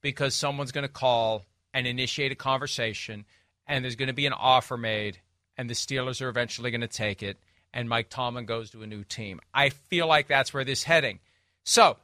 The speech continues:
Pickens still under contract for two more years. New coach is gonna think, "I'm gonna try my hand here with George Pickens." I, maybe they hire an offensive coach. They haven't the last three, Chuck Noll, Bill Cowher, and Mike Tomlin.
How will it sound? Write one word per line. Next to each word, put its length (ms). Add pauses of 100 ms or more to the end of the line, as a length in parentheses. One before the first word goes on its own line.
(140)
Pickens 340
still 180
under 140
contract 480
for 60
two 180
more 160
years. 460 (1000)
New 160
coach 400
is 140
gonna 200
think, 460 (560)
"I'm 200
gonna 180
try 260
my 240
hand 300
here 140
with 120
George 300
Pickens." 480 (760)
I, 180 (120)
maybe 260
they 120
hire 180
an 80
offensive 460
coach. 420 (200)
They 120
haven't 400 (400)
the 80
last 300
three, 300 (100)
Chuck 240
Noll, 160
Bill 200
Cowher, 400 (500)
and 220 (180)
Mike 200
Tomlin. 400